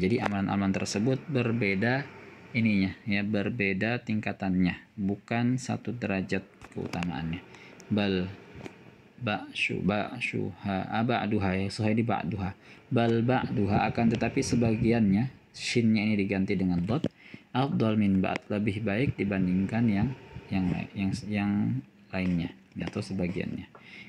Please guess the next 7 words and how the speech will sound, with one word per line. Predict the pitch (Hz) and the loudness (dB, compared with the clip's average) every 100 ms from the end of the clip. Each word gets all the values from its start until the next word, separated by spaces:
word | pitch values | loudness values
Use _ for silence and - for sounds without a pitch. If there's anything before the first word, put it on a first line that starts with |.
| - | -2
Kama | 107 107 | 2 2
huwa | 101 104 98 | 4 2 4
zahiru | 113 123 120 104 | 2 2 2 4
lafzul | 120 123 98 92 | 2 2 0 0
hadis, | 104 104 117 120 135 - - - - | 0 4 6 4 2 -6 -10 -12 -12
sebagaimana | - 113 104 101 98 95 104 117 123 123 120 | -4 2 2 4 4 4 6 6 6 6 4
zahirnya, | 104 90 117 113 95 101 131 | 2 2 2 4 4 4 2